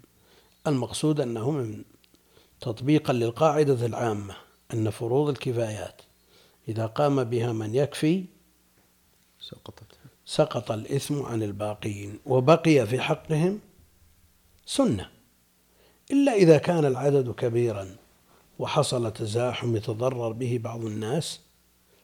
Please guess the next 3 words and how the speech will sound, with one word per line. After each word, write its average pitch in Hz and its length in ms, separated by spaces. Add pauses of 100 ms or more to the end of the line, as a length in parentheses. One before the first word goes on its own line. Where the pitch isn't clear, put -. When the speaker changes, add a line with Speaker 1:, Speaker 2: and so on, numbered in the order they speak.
Speaker 1:
فحينئذ 117 640
تركه 120 580 (920)
أولى 120 680